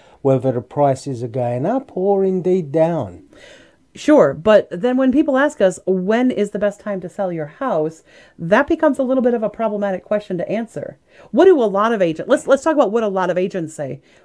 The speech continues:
Speaker 2: when they say, when they say, "What is the best time to sell your house?" What do a lot of agents say?
Speaker 1: Spring.
Speaker 2: Spring,
Speaker 1: Yeah.
Speaker 2: right. Absolutely.
Speaker 1: The spring market, because buyers have had their tax returns and they're heading into the market to buy a house.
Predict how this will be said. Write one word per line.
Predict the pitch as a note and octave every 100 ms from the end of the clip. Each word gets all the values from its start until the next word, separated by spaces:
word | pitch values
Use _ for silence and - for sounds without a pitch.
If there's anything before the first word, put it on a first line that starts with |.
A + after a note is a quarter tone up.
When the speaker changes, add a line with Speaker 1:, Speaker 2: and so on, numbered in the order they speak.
| -
Speaker 2:
when | F3+ F3 E3 D#3+ D#3
they | E3
say, | D#3 E3 D3+
when | E3+ E3
they |
say, | D#3 D#3+
"What | D#3+ G3
is | F3
the | F#3
best | E3+ -
time | E3
to | D3+
sell | F3 D#3+
your | C#3+
house?" | D3+ F#3+ C#3 - _ _ _
What | F#3+ C#4+
do | C#4
a | A#3
lot | G#3
of | G3
agents | F#3+ F3 D#3+ -
say? | D3 C3+ _ _
Speaker 1:
Spring. | - - A#2+ F#2
Speaker 2:
Spring, | - - F#3 A2 - - _ -
Speaker 1:
Yeah. | D#3+
Speaker 2:
right. | - - _ _ -
Absolutely. | F#3 - F3 D#3 D#3
Speaker 1:
The | C#3
spring | - G3 F3+ D#3+
market, | C#3+ C#3 C3+ D3+ C#3+ C3+ - - -
because | C#3 C3 D3 B2+
buyers | A#2 D3+ D3+ D3 D3 B2
have | C3+ A#2+
had | D3 C#3
their | C#3 C3
tax | - D3+ - -
returns | C#3+ - C#3+ C#3+ C#3 C#3 C#3 - -
and | B2 B2+ C3 C3 C3 B2+ - - -
they're | G#2+ A2+ B2 C#3+ C#3 C3+
heading | C3 D#3+ D3+ D3 C3+
into | C#3 C3 D3
the | B2
market | C3 B2+ B2 C3+ -
to | C3+
buy | A2+ A#2+ A#2
a |
house. | A2 G#2 - -